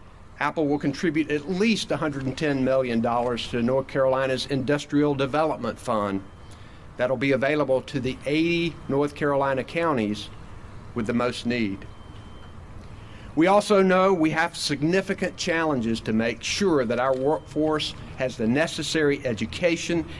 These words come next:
and training to land these great paying jobs.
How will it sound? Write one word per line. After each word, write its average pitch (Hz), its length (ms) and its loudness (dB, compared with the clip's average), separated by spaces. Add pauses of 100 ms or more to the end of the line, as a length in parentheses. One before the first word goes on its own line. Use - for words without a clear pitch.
and 113 140 -2
training 160 560 0 (240)
to 147 100 0
land 135 640 2 (180)
these 143 300 2
great 123 440 -2
paying 117 360 2
jobs. 95 580 -4